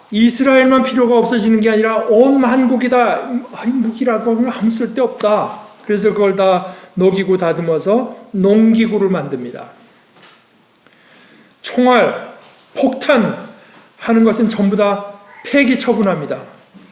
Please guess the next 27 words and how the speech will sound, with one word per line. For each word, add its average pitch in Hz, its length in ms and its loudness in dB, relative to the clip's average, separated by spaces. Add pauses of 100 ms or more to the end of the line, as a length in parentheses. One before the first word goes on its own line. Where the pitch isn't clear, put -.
(120)
갖고 254 320 -2
있어야 233 300 2
거추장스럽기만 196 880 -2
하고 185 400 -4 (220)
잘못 190 260 -2
오-, 185 320 0 (380)
폭발 226 280 0
사고 180 240 -2
나면 175 220 -4
위험하긴 196 400 2
하지 180 300 -2 (260)
아무 302 240 2
쓸데없다 233 460 2
해서 196 220 0 (220)
폐기 262 280 0
처분해요. 180 520 0 (2500)
뭐 175 580 0 (220)
바-, 196 260 0
배-, 202 300 2
바다에 202 380 2
떠다니는 190 760 0
전투함 180 720 -2
같은 165 300 -6
거는 165 480 0
전부 170 220 -6
다 165 160 -2
개조해서 156 840 -2